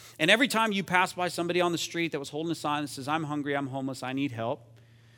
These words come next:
and your kids are in the back seat throwing a fit, you know, and out of the seat belts, and kids in, you know, you're crying in a car seat or whatever, you say, "Okay, everybody settle down. He-, here, here's what, here's what I'm gonna do. I'm gonna take this ten dollar Longo's gift card,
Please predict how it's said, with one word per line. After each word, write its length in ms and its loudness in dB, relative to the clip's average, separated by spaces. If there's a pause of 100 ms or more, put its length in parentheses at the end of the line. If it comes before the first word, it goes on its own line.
(180)
and 120 0
your 80 2
kids 320 2
are 60 4
in 60 0
the 60 -2
back 240 4
seat 320 -4
throwing 280 2
a 20 0
fit, 400 -2
you 120 -4
know, 300 -2
and 480 -6
out 160 2
of 60 -2
the 60 -10
seat 260 -8
belts, 400 -4
and 260 -8
kids 240 -6
in, 220 -4
you 80 -8
know, 240 -6 (480)
you're 180 -10
crying 440 0
in 100 0
a 40 -2
car 240 0
seat 260 -4
or 60 -4
whatever, 300 -2
you 60 -6
say, 200 -4
"Okay, 200 -4
everybody 560 -6
settle 280 -2
down. 380 -2 (540)
He-, 140 -16
here, 260 -8
here's 220 -6
what, 180 -6
here's 200 -8
what 60 0
I'm 80 2
gonna 120 2
do. 260 -6 (300)
I'm 60 -6
gonna 140 -2
take 320 -2
this 160 -2
ten 260 -4
dollar 360 0
Longo's 400 -2
gift 220 -4
card, 320 -4